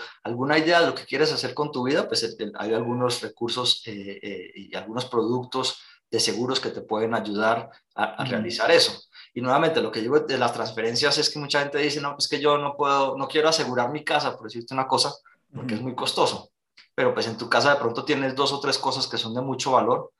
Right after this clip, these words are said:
Speaker 1: pues si no quieres asegurar toda tu casa, pues puedes asegurar esas
Speaker 2: Claro.
Speaker 1: dos, tres cosas de mucho valor,
Speaker 2: Claro.
Speaker 1: eh, que en caso de que pase algo, que no, que Dios quiera que no pase, pero pues en caso de que pase algo, pues por lo menos esas cosas que eran de alto valor las recuperas y allí pues este, eh, eh,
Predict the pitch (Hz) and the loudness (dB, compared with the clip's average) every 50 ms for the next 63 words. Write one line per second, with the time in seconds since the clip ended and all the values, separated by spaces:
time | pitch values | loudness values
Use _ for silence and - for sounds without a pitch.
0 | _ - _ _ - 107 120 113 113 113 - 147 143 143 135 127 131 120 117 113 | _ -20 _ _ -4 -4 -4 -2 -4 -4 0 0 0 2 0 0 2 2 4 4
1 | 113 107 - - 151 143 - 123 - 135 135 135 180 180 - 127 - - 135 143 | 4 2 2 2 0 0 0 -2 -2 0 2 2 2 0 0 -4 -4 -2 0 0
2 | 160 147 147 135 120 117 127 135 131 156 147 156 156 156 - 160 - - 160 151 | 0 2 0 0 2 2 2 2 2 2 4 4 2 2 0 -2 -4 -4 -2 0
3 | 151 139 135 139 131 127 127 123 - 160 151 151 147 139 143 170 - - - - | 0 0 0 0 -2 -2 -4 0 4 6 8 8 8 6 6 2 0 -2 -8 -10
4 | 160 143 - - - - - _ _ 120 120 127 127 - - 120 117 - 131 131 | -10 -10 -12 -14 -18 -20 -20 _ _ 0 0 0 0 0 0 0 2 4 4 6
5 | - 160 151 151 - - 127 - - 147 147 165 170 156 139 143 175 180 - - | 6 6 4 4 4 0 0 4 4 6 6 6 6 4 4 2 0 -4 -6 -10
6 | 101 101 101 101 - - - - - - - - - - 95 - - 117 113 117 | -14 -14 -14 -16 -18 -20 -20 -20 -20 -20 -18 -16 -16 -14 -14 -8 -6 -4 -4 -4
7 | 120 139 147 156 156 147 123 - 175 175 - - - - - - - - 107 104 | -2 -2 0 2 4 4 2 2 0 -4 -6 -6 -8 -8 -12 -12 -4 0 0 0
8 | 135 135 - 127 - - 127 127 165 151 139 135 151 156 - - - _ _ _ | 2 0 -2 -2 2 4 4 6 6 6 4 4 2 -2 -2 -6 -14 _ _ _
9 | - 123 120 123 - - 135 131 131 127 139 151 156 165 165 160 156 160 160 - | -4 -4 -4 -4 -4 -2 0 2 2 2 4 4 4 4 2 2 2 2 2 2
10 | - 175 165 165 160 - - 151 151 160 156 160 156 - - 160 156 147 127 123 | 2 2 0 0 0 0 2 2 4 4 4 4 2 2 2 2 2 2 4 4
11 | 127 127 147 156 151 151 147 143 156 - - 151 131 135 175 - - - _ _ | 2 2 2 2 0 0 -4 -8 -6 -4 -2 -2 -2 -2 -2 -4 -6 -8 _ _
12 | _ _ _ - 120 113 104 101 98 104 107 104 - 117 113 107 113 110 - - | _ _ _ -12 -8 -6 -6 -4 -4 -4 -6 -2 2 2 2 2 2 -2 -6 -6
13 | 104 101 - - 101 95 90 - - 90 - - | -6 -8 -6 -6 -8 -8 -10 -8 -10 -10 -10 -12